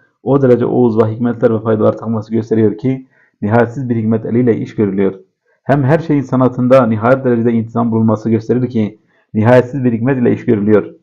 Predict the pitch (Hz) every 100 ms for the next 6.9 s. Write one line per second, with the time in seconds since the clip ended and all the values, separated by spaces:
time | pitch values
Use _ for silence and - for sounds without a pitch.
0 | _ _ 113 113 104 104 104 143 127 120
1 | - 123 113 107 110 131 - 120 110 110
2 | 110 101 - _ _ _ - 135 117 120
3 | 113 113 113 110 107 104 107 123 131 -
4 | _ _ _ - 104 143 127 123 120 117
5 | 113 110 117 113 110 131 113 110 110 110
6 | - 110 104 135 110 107 - 107 98